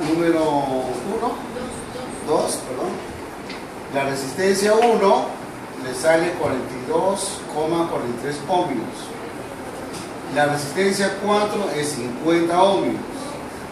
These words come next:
La resistencia dos es cuarenta y seis coma cincuenta y siete ohmios. Y la resistencia tres vale cuarenta y siete. Entonces, este producto, si bien es cierto, no es exactamente igual,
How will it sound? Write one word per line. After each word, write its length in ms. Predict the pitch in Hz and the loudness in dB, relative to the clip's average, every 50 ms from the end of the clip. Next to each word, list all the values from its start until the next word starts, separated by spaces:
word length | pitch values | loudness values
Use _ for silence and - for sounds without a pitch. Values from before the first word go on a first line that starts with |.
| - - 131 | -8 -2 2
La 120 | 147 151 | 4 4
resistencia 680 | 151 151 151 151 160 151 - 208 214 214 202 185 196 185 | 4 4 2 0 0 2 4 4 4 4 2 2 2 2
dos 300 | 175 196 202 214 208 180 | 2 4 4 2 2 2
es 100 | 175 - | 0 -2
cuarenta 340 | - 165 147 143 135 131 135 | -2 -2 -2 -2 -2 -2 -2
y 80 | 135 | -2
seis 380 | 131 - 180 190 196 196 190 - - | 0 2 2 4 4 2 0 0 0
coma 260 | 165 165 170 175 180 | 2 2 4 4 4
cincuenta 500 | 175 - 156 143 135 127 - 131 120 120 - | 2 2 0 -2 -2 -2 -4 -4 -4 -6 -4
y 20 | - | -4
siete 300 | - 160 165 160 175 175 | -2 -2 0 0 2 2
ohmios. 360 | 185 185 165 151 135 113 104 - - - - - - - - - - - - - - | 4 4 4 4 2 0 -2 -4 -6 -8 -10 -10 -10 -10 -10 -10 -10 -10 -10 -6 -4
Y 40 | 156 | 0
la 160 | 147 147 147 | 2 4 4
resistencia 640 | 147 143 135 131 - - 196 196 196 196 - 196 185 - | 4 2 0 -2 -4 -2 -2 0 0 0 0 -2 -2 0
tres 300 | 175 175 175 170 160 147 | 2 2 2 2 2 0
vale 220 | 147 147 147 151 | 0 0 2 0
cuarenta 320 | 151 147 - 123 113 107 107 | 0 -2 -2 -4 -4 -4 -6
y 100 | 101 - | -6 -8
siete. 240 | - - - - - - - - - - - - - - - - - - - - - - - - - - - - - - - - - - - - - - - 135 131 | -8 -8 -8 -10 -10 -10 -10 -10 -10 -10 -10 -10 -10 -10 -10 -10 -10 -10 -10 -10 -10 -10 -10 -10 -10 -10 -10 -10 -10 -10 -10 -10 -10 -10 -10 -10 -10 -10 -8 -6 -6
Entonces, 400 | 123 - 170 170 165 - 147 139 127 - - - - - - - | -2 0 0 0 0 0 -2 -4 -4 -6 -8 -8 -10 -10 -8 -4
este 300 | 240 262 269 262 - 226 | -2 -2 -2 0 0 -2
producto, 680 | 196 175 170 165 170 190 196 - - - 165 165 - - - - - - - - - - - - - - - - - - - - - - - - - - - - - - - - | 0 2 2 4 4 6 4 4 2 2 0 0 0 0 -4 -6 -8 -10 -10 -10 -12 -12 -12 -12 -10 -10 -10 -12 -12 -12 -12 -12 -12 -12 -12 -12 -12 -12 -12 -12 -12 -12 -10 -8
si 80 | 135 127 | -4 -2
bien 220 | - 180 226 240 | 0 0 0 0
es 140 | 247 202 - | -2 -2 -2
cierto, 360 | 180 196 202 196 - - 170 147 | 0 0 0 0 -2 -2 0 2
no 80 | 165 180 | 2 2
es 120 | 190 - 170 | 2 2 0
exactamente 840 | 156 - - - 214 - - - - - 143 143 156 165 180 - | -2 -2 2 4 4 4 4 2 -2 -2 -2 0 2 2 2 0
igual, 320 | 208 196 165 170 - - | 0 2 4 4 4 4